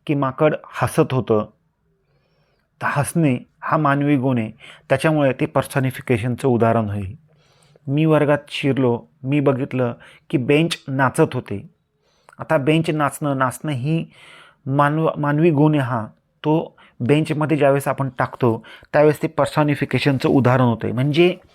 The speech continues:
मानवाचे गुण मानव व्यतिरिक्त इतर कोणत्याही वस्तूमध्ये टाकले तर ते पर्सॉनिफिकेशनचं उदाहरण होईल मित्रांनो. "In summer or winter."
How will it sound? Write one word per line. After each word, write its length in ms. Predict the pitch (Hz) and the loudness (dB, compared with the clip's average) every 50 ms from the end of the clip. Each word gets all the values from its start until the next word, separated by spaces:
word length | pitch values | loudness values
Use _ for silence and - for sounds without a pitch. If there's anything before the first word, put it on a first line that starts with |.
| _ _ _ _ _ _ _ _ _ _ - | _ _ _ _ _ _ _ _ _ _ -6
मानवाचे 580 | 131 131 135 143 147 156 160 160 160 160 165 160 | -4 -2 0 0 0 2 2 2 2 0 -2 -4
गुण 300 | 143 131 139 139 123 120 - _ _ _ _ _ _ _ _ _ - | -2 -2 -2 -2 -4 -6 -8 _ _ _ _ _ _ _ _ _ -8
मानव 360 | 131 135 135 135 151 160 165 | -4 -2 -2 0 0 0 0
व्यतिरिक्त 500 | 165 147 147 - - 156 151 147 - - | 0 0 -2 -2 -2 -2 -2 -2 -4 -6
इतर 280 | 160 147 131 - 147 143 | -6 -4 -4 -4 -6 -6
कोणत्याही 440 | - - 151 139 135 127 160 165 170 | -4 -4 -4 -4 -2 0 2 4 4
वस्तूमध्ये 560 | 160 156 - - - 175 156 147 143 143 143 | 4 2 0 -2 -4 -4 -2 -2 -2 -2 -4
टाकले 460 | - - 120 - - 131 120 110 107 - - - - - - _ - | -4 -6 -6 -4 -2 -2 0 -2 -2 -6 -12 -20 -20 -20 -14 _ -4
तर 60 | 165 160 165 - | -2 0 2 0
ते 40 | 175 | 0
पर्सॉनिफिकेशनचं 1040 | 170 - 165 143 - - 156 147 143 131 - - - 131 120 - - 131 - - | 2 2 -2 0 0 0 0 0 0 -2 -4 -4 -4 -2 -2 -2 -4 -4 0 2
उदाहरण 360 | 143 131 113 120 120 120 120 113 | 2 4 4 4 2 2 0 0
होईल 180 | 110 117 113 | 0 0 0
मित्रांनो. 500 | 107 107 104 - - 104 104 98 95 95 98 156 - _ _ _ _ _ _ _ _ _ _ _ _ _ _ _ _ _ _ _ _ _ _ _ _ _ _ _ _ _ _ _ _ _ _ _ _ _ _ _ _ _ _ _ _ _ - - - - _ _ - | 0 0 -2 -2 -2 -2 -2 -2 -6 -8 -10 -14 -20 _ _ _ _ _ _ _ _ _ _ _ _ _ _ _ _ _ _ _ _ _ _ _ _ _ _ _ _ _ _ _ _ _ _ _ _ _ _ _ _ _ _ _ _ _ -20 -20 -20 -20 _ _ 0
"In 140 | - 214 220 | 2 4 4
summer 500 | 208 - - - 190 170 160 147 131 123 - - - _ _ _ _ _ _ _ _ - | 4 2 2 2 2 4 4 4 2 2 0 -4 -12 _ _ _ _ _ _ _ _ 2
or 200 | 151 165 147 131 | 2 2 2 2
winter." 380 | 117 127 123 117 - - 104 | 0 -2 -4 -4 -6 -6 -8